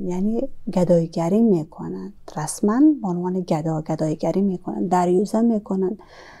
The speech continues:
به در نانوایی یا در دکان‌ها، در بازارها افرادی هستند که این کار به عنوان پیشهٔ خود انتخاب کردند، کار دیگه نمی‌کنن، با اینکه توانمند هم هستند. و در کمترین کار چیست که مثلاً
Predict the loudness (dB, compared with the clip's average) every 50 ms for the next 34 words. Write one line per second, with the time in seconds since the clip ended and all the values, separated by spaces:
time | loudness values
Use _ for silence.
0 | -20 -20 -20 -4 2 2 4 4 6 4 4 4 4 2 0 -4 -10 -18 -20 -20
1 | -8 2 4 6 6 6 4 4 2 0 -2 0 0 -2 -2 -2 -4 -4 -4 -4
2 | -4 -4 -4 -4 -4 -8 -8 -4 -4 -4 -2 -4 -4 -4 -4 -2 -2 -2 -2 -2
3 | -2 0 0 0 0 0 0 0 0 0 -2 -2 -2 0 0 0 -2 -6 -8 0
4 | 2 4 4 4 2 2 0 0 -2 -2 -2 -2 -2 -2 0 0 -2 -2 0 0
5 | 0 0 2 2 2 2 0 0 0 0 0 -2 0 0 0 2 4 4 6 6
6 | 6 4 4 2 2 2 2 -2 -4 -8 -12 -10 -10 -12 -12 -12 _ -8 -6 -6
7 | -6 -8 -8 -10 -10 -10 -12 -14 -16 _ -20 -20 -20 -20 -18 -18 -18 -20 -18 0
8 | 4 4 4 4 4 2 2 2 2 2 4 4 4 2 4 2 2 2 2 2
9 | 0 0 -2 -4 0 0 2 2 2 2 2 2 2 2 2 2 0 0 -2 -2
10 | -2 -2 -4 -6 -8 -8 -8 -8 -6 -6 -6 -8 -10 -12 -18 -20 -20 -20 -18 -16
11 | -16 -16 -2 2 4 4 6 4 4 2 0 -4 -8 -10 -6 -2 0 0 0 0
12 | 0 -2 -4 -6 -10 -6 0 2 4 4 4 4 4 4 6 6 4 4 4 4
13 | 2 2 2 -2 -4 -4 -4 -2 -2 -2 -2 -2 -2 -2 -2 0 0 -2